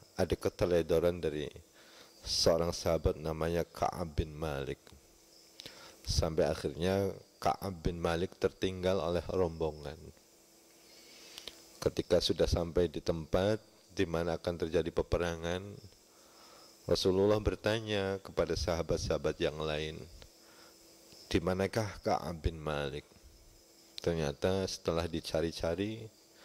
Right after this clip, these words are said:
belum ketemu Ka'ab bin Malik, karena memang Ka'ab bin Malik dia terlambat.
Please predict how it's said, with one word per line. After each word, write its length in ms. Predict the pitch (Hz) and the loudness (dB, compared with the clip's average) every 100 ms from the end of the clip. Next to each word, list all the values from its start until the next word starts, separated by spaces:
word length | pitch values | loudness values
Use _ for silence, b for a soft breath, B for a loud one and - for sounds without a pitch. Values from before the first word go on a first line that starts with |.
| B B - | B B 0
belum 160 | 87 82 | 0 2
ketemu 560 | 92 - 98 101 80 - | -2 0 0 0 -2 -2
Ka'ab 320 | - - 76 | -4 -4 -6
bin 160 | 85 76 | -6 -2
Malik, 320 | 73 76 - | -2 -2 -6
karena 400 | - 80 80 90 | -2 -2 0 -2
memang 320 | 92 82 90 | 0 -2 -4
Ka'ab 360 | - - - 76 | -2 -2 -2 -6
bin 120 | 82 | -6
Malik 320 | 78 80 90 - - B B B - | -4 -2 -2 -6 -20 B B B -2
dia 200 | 90 82 | 2 2
terlambat. 720 | 80 80 78 73 69 67 62 | 2 0 0 -2 -6 -6 -6